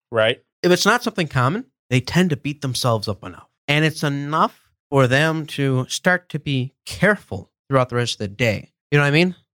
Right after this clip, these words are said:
Speaker 2: Like, if you guys
Speaker 1: Yeah.
Speaker 2: make a mistake, you're kinda like, "Why did I make that?" No, it's like, "I haven't, I haven't made that mistake in over two weeks. Why, why did I just," you know, so you beat yourself up enough as it is already as an employee, especially if you're a hardworking employee who takes pride in their own work.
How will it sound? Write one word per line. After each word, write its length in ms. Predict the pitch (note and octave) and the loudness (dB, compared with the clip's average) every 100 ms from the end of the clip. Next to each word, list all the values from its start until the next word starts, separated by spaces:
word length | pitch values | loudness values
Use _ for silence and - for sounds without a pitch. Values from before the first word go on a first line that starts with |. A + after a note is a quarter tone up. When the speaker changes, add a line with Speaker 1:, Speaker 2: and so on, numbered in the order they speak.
| _ | _
Speaker 2:
Like, 100 | D3 | 0
if 80 | D#3+ | 0
you 80 | A3+ | 2
guys 180 | C4+ G#3 | 4 4
Speaker 1:
Yeah. 40 | |
Speaker 2:
make 140 | G3+ F#3+ | 2 -2
a 40 | |
mistake, 360 | D#3+ - E3+ C#3 | -4 -2 -2 -2
you're 100 | E3 | -2
kinda 180 | F#3 F3 | 2 2
like, 180 | D3 - - _ - - _ _ _ | 2 -2 -20 _ -14 -14 _ _ _
"Why 100 | G3 | -4
did 120 | F3 | -2
I 40 | G#2 | -4
make 180 | F#2+ - | -8 -16
that?" 100 | _ _ _ - | _ _ _ 0
No, 180 | D#3+ | 2
it's 140 | E3 - | 2 0
like, 160 | D3 - _ _ - | -4 -6 _ _ 0
"I 80 | F#3+ | 2
haven't, 260 | F#3+ F3+ | 2 -4
I 60 | E3+ | -4
haven't 180 | F#3 F3+ | -4 -2
made 140 | F3+ | -2
that 100 | E3+ | -2
mistake 340 | D#3+ D3+ D#3 D3 | -4 -4 -4 -2
in 40 | |
over 260 | C#3 B2+ B2 _ _ | 0 -2 -4 _ _
two 120 | - | -4
weeks. 480 | G3+ D#3+ - - - _ _ | 0 0 0 -6 -6 _ _
Why, 140 | - G#3 | 0 0
why 120 | E3+ | 0
did 140 | F#3+ F#3 | -2 -2
I 80 | |
just," 200 | F3+ F#3 F3 - _ _ - - - _ _ - | -2 -2 -4 -10 _ _ -14 -14 -20 _ _ 2
you 60 | |
know, 60 | F#3+ | 2
so 140 | F#3+ | 4
you 120 | G#3 F#3+ | 0 0
beat 200 | D4 D4 | -2 0
yourself 420 | D4+ - A3 - | -2 2 0 2
up 200 | F#3+ F#3 | 0 0
enough 240 | E3+ D#3+ D3+ | 2 2 2
as 220 | E3 D#3+ | 0 0
it 80 | D3 | 2
is 160 | D3 C#3 | 2 4
already 340 | C#3+ C#3 C3+ | 4 4 2
as 100 | C3 | -2
an 100 | B2 | -2
employee, 580 | A2+ G2+ B2+ A2 A#2+ G2 - _ - | -4 -4 -2 0 0 -4 -10 _ -6
especially 360 | - C#4 C4 | 0 0 2
if 80 | A3 | 0
you're 120 | D3+ | 2
a 40 | A#2+ | 0
hardworking 560 | D3 D3+ E3 E3 E3+ | 2 0 0 -6 -4
employee 400 | E3 - C#3 B2 | -6 0 2 2
who 140 | B2 C#3 | 0 -6
takes 280 | - D3+ | -8 -10
pride 300 | - D#3 D3 | -2 0 0
in 60 | C#3+ | 0
their 120 | C3+ | -2
own 180 | B2+ B2 | -2 -2
work. 260 | F#2+ - | -4 -8